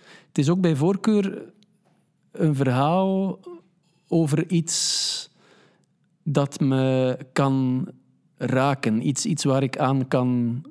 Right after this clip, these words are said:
relateren. Als je nu een verhaal zou willen maken over de geschiedenis van, eh, een fabrikant van wasmachines, dan wil ik niet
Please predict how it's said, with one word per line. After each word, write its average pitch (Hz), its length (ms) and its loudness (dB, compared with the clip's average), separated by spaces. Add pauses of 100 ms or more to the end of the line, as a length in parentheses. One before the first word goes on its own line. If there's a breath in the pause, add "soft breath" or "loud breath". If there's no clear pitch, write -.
(200)
relateren. 120 920 0 (580 soft breath)
Als - 180 -2
je 143 60 0
nu 127 140 2
een 120 60 0
verhaal 156 640 0
zou 139 220 2
willen 135 240 2
maken 160 600 0 (720 loud breath)
over 139 240 2
de 127 100 2
geschiedenis 160 720 0
van, 135 460 0
eh, 123 520 0
een 120 880 -2
fabrikant 135 680 0
van 135 200 0
wasmachines, 190 960 0 (720 loud breath)
dan 135 400 0
wil 139 120 2
ik 135 200 -4
niet 170 680 -2